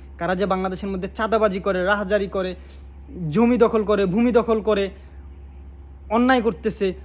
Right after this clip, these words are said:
মানুষের ভিটা দখল করতেছে, বাংলাদেশের মানুষ এগুলা জানে, তোদেরকে বলতে হবে না।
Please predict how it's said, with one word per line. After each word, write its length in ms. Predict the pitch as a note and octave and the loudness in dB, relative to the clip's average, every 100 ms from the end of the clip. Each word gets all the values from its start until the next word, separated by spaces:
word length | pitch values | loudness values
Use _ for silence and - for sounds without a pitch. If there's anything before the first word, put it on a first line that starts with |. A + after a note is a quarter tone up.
| - | -6
মানুষের 360 | F3+ G3+ A3+ A3 - - - - - F#3 E3+ | -4 -2 2 0 -2 -20 -18 -18 -14 -6 0
ভিটা 280 | A3 C4 | 4 6
দখল 340 | G#3+ F#3 G#3+ A3+ | 6 4 4 2
করতেছে, 460 | G#3+ - G3 F#3 E3+ - - - | 0 -2 -8 -8 -10 -14 -20 -14
বাংলাদেশের 480 | D#3 D#3+ F3 F3+ G#3+ | -10 -6 -6 -6 -6
মানুষ 200 | A3 G3 | -4 -4
এগুলা 220 | E3+ F#3 | -4 -2
জানে, 280 | D#3+ D#3+ D3 | -4 -6 -8
তোদেরকে 340 | E3 D#3 D3+ | -8 -10 -8
বলতে 300 | D#3+ G#3 G#3+ | -2 -2 0
হবে 220 | G3+ D3 | -2 -2
না। 80 | B2+ | -10